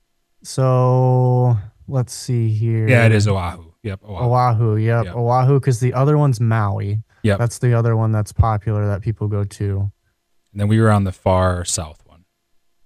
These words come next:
Speaker 1: So
Speaker 2: Where
Speaker 1: you were
Speaker 2: this
Speaker 1: on
Speaker 2: Hawaii.
Speaker 1: you were on the big island.
Speaker 2: Yep.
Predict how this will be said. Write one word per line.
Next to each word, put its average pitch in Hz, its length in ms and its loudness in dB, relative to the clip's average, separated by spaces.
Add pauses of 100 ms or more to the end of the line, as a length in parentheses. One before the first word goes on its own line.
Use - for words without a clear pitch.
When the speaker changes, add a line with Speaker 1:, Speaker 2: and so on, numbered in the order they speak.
(300)
Speaker 1:
So 110 180 -10
Speaker 2:
Where 113 140 2
Speaker 1:
you 123 60 2
were 120 160 2
Speaker 2:
this 117 60 0
Speaker 1:
on 110 640 -2 (100)
Speaker 2:
Hawaii. 90 260 -4
Speaker 1:
you 131 80 4
were 135 140 4
on 117 300 0
the 110 100 -2
big 120 580 -2 (100)
island. 98 560 -6
Speaker 2:
Yep. - 180 -20